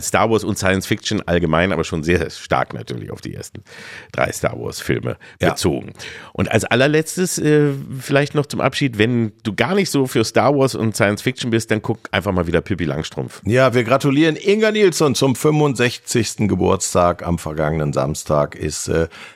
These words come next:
Speaker 2: Pippi Lotta, Victualia, Rolgardina,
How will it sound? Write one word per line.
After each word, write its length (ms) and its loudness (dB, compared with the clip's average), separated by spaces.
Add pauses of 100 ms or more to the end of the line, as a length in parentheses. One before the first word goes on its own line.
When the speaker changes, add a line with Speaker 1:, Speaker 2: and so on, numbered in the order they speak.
(100)
Speaker 2:
Pippi 220 2
Lotta, 480 2
Victualia, 800 2
Rolgardina, 1160 0